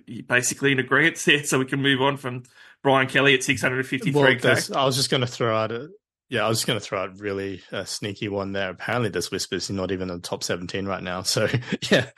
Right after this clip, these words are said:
Speaker 2: let's keep it moving.
Speaker 1: Oh, jeez. Well, there's that as well. I mean, and that brings us on to the rising gun talk of, of Alexander Brimson. Brimson, at the moment, is, is penciled in a lot of sides to be playing centre. And we don't know what he's gonna do there. <laughs> So that's the biggest problem.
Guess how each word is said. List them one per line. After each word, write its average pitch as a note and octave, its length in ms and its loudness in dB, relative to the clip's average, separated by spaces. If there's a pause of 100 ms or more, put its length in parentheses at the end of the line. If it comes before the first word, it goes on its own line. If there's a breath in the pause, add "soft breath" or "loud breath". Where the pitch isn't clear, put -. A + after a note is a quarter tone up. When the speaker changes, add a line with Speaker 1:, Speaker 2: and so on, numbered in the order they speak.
(120)
Speaker 2:
let's D3 160 4
keep C#3 220 2
it A2+ 60 0
moving. A2 260 2
Speaker 1:
Oh, C3 80 4
jeez. B2 500 0
Well, C3 160 0
there's B2 140 0
that C3 160 2
as A#2 120 -8
well. B2 360 -4
I B2+ 120 -4
mean, C3 200 -2
and C3 160 -2
that C#3 160 0
brings C3 240 -2
us B2 100 -6
on B2 180 -6
to B2 100 -8
the A#2 100 -2
rising A#2+ 420 2
gun A#2 200 -2
talk B2 260 -6
of, A2 160 -6 (160)
of A2+ 340 -6
Alexander A#2+ 480 -4
Brimson. A#2+ 560 -6 (640)
Brimson, F3 400 4
at B2 340 -6
the C#3 80 2
moment, D3 400 6
is, B2 160 -2 (160)
is C3 80 -8
penciled D#3+ 380 -2
in C#3 60 2
a B2 60 2
lot B2 140 2
of B2+ 60 0
sides A#2 240 -2
to - 60 -12
be A#2 60 -8
playing - 260 -10
centre. - 440 -6 (1300)
And C3+ 360 -2 (380)
we F3 80 -4
don't - 240 0
know D3 140 4
what F#3+ 140 6
he's F#3 100 -4
gonna D3+ 160 -2
do D3+ 160 0
there. F#2+ 260 -2
<laughs> - 60 -20 (320 loud breath)
So - 200 2
that's - 160 0
the - 80 4
biggest D#3 300 0
problem. C#3+ 360 2